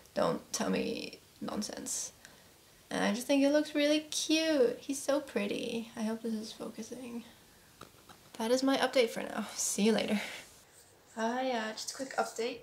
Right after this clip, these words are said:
from the evening of the next day. I've been quite busy, so I haven't read, like, too much. I'm, like, three quarters of the way through now.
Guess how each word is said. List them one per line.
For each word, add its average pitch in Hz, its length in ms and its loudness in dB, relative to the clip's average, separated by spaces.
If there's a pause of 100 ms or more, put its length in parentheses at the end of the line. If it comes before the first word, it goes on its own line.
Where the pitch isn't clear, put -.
(120)
from 202 540 -2
the 196 160 -6 (100)
evening 214 500 -4
of 214 260 -2
the 214 80 -6
next - 320 -6
day. 202 480 -4 (180)
I've 196 80 0
been 240 160 0
quite 240 240 -2
busy, 196 460 -4 (200)
so - 120 -8
I 196 40 2
haven't 202 180 -2
read, 190 140 -4
like, - 380 -6 (600)
too 277 160 -6
much. 247 420 -2
I'm, 196 180 0
like, 190 200 -4
three 240 120 -8
quarters 220 280 -2
of 214 60 -2
the 208 60 -4
way 202 140 -4
through 196 200 -8
now. 202 260 -6